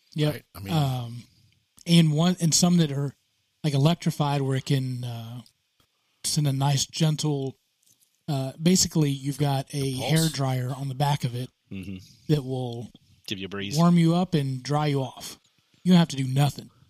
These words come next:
Speaker 1: So, but those things are, like, four set, four to seven hundred dollars. Like, I would love to get that. That would be, like, fantastic. But those things are expensive, expensive.
Speaker 3: Yeah.
Speaker 1: You gotta have them professionally installed and all that stuff.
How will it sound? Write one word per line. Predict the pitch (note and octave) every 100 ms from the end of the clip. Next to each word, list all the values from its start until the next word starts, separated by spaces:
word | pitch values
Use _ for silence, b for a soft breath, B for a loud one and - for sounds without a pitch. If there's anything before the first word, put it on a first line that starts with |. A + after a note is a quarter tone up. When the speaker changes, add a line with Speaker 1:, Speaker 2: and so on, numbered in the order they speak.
| _ _ _ _ _ _ _ _ _ _ _ _ _ _ _ _ _ -
Speaker 1:
So, | E3 C#3 A#2 - - -
but | -
those | B3 C4
things | E4+ A#3
are, |
like, | F#3 D#3 -
four | - - - G#3 A3
set, | - G#3+ G#3 _
four | - A3 G#3+
to | F#3
seven | A3 G3+ F3+
hundred | F#3+ E3+
dollars. | A3 G3 A#2+ -
Like, | D#3 -
I | F3+
would | F#3
love | C3 C#3+ A#3+
to | -
get | F3 B2
that. | A#2 A2+
That | D#3 E3
would | F#3+ E3
be, | F3+
like, | F3 E3 -
fantastic. | F3 D#3+ D#3+ A3+ A3 A#2+ - _ _ _ _ _
But | D3+ C3
those | B3+ A4 -
things | F#3+ C3
are | A#2+
expensive, | - - - F4+ F4+ - -
expensive. | - - B2+ A#2 -
Speaker 3:
Yeah. | - F#2+ F2+ F2
Speaker 1:
You | E3
gotta | G3 G3
have | E3+
them |
professionally | - C#3 E3 F3+ G3+ E3+
installed | C#3 F#3+ G#3 G#3
and | G3+
all | G#3 G#3+
that | G#3
stuff. | - G#3+ G3+ -